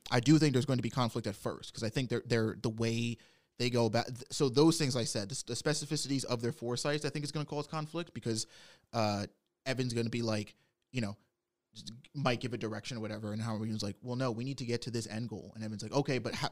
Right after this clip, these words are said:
like, you're not giving, like," you know what I mean? I think just naturally that's gonna create conflict, and off the fact that, like you were saying, Howard Yoon is like, "We need to get to this end goal, and I need Bam to be with me when we get here. I literally don't care if anybody else is here or not."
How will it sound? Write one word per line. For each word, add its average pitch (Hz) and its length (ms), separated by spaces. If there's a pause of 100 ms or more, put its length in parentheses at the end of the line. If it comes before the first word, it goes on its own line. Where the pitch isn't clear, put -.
like, 120 180
you're 123 80
not 123 320
giving, 117 260
like," 113 240
you 139 120
know 151 40
what 147 60
I 139 40
mean? 139 200 (220)
I 127 80
think 123 300
just 123 180
naturally 117 500
that's 110 220
gonna 113 140
create - 200
conflict, 117 440 (280)
and 143 480 (960)
off 135 140
the 123 80
fact 127 220
that, 120 60
like 117 140
you 117 80
were - 40
saying, 117 260
Howard 139 300
Yoon 131 300 (280)
is 120 160
like, 110 260 (380)
"We 135 80
need 160 100
to 160 80
get 143 140
to 127 80
this 131 180
end 139 220
goal, 156 280
and 123 120
I 120 40
need 120 360
Bam 120 260
to 113 120
be 123 180
with 113 240
me 120 120
when 110 140
we 104 100
get 104 200
here. 85 260
I 110 80 (100)
literally 139 460
don't 131 220
care 123 240
if 113 80
anybody 110 260
else 110 180
is 95 80
here 104 160
or 98 40
not." 85 260